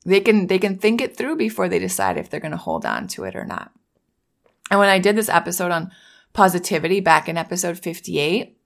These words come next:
I talk pretty in depth about Byron Katie's work. And her work is, a, it's called The Work,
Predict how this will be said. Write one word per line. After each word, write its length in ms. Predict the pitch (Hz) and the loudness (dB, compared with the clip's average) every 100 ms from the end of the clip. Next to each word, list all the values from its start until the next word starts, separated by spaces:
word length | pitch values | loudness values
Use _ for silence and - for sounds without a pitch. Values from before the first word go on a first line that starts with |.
| _ | _
I 100 | 170 | -8
talk 440 | 175 - 196 - _ _ _ | -2 0 0 -4 _ _ _
pretty 280 | - 247 294 | -12 -8 -2
in 140 | 247 202 | 0 2
depth 280 | 156 165 | 0 -2
about 260 | 175 160 - | 0 0 2
Byron 380 | 156 156 156 160 | 2 2 -2 -10
Katie's 420 | - - - - | -8 -8 -6 -8
work. 340 | 143 - - _ _ _ - _ - | -8 -8 -10 _ _ _ -20 _ -4
And 140 | 180 | 0
her 160 | 214 196 | 2 2
work 400 | 185 226 403 - | 4 4 2 0
is, 140 | 208 | 0
a, 140 | 190 - | 0 -4
it's 120 | 185 | -8
called 260 | - 240 240 | 0 0 2
The 100 | 175 | 2
Work, 460 | 135 123 - - | 2 0 -2 -4